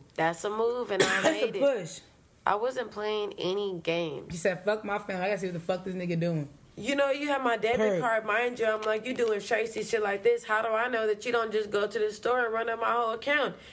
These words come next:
Speaker 1: Go to the A T M, nigga, and pull all my shit out. You know my password." We literally close enough like that. You know, you done put my card in before at the bank. So,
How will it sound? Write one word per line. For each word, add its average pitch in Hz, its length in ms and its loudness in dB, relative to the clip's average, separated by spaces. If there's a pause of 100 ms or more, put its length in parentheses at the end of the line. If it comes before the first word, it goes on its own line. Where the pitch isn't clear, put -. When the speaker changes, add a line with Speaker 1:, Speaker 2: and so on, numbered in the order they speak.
Speaker 1:
Go 254 180 6
to 277 100 -6
the 269 120 4
A 254 160 0
T 269 180 -4
M, 294 200 0
nigga, 262 280 2
and 262 140 -4
pull 277 160 4
all 269 160 0
my 262 160 0
shit 277 180 -2
out. 226 180 2
You 208 80 0
know 226 160 2
my 233 180 0
password." 240 600 0 (340)
We 202 160 0
literally 214 560 0
close 240 320 2
enough 196 300 0
like 185 240 0
that. 202 300 2
You 196 80 -2
know, 196 100 0
you 190 140 2
done 185 220 -2
put 220 260 0
my 185 280 0
card 208 360 -2
in 196 160 -2
before 190 340 0
at 180 140 -2
the 175 60 -4
bank. 190 340 0 (680)
So, 170 560 0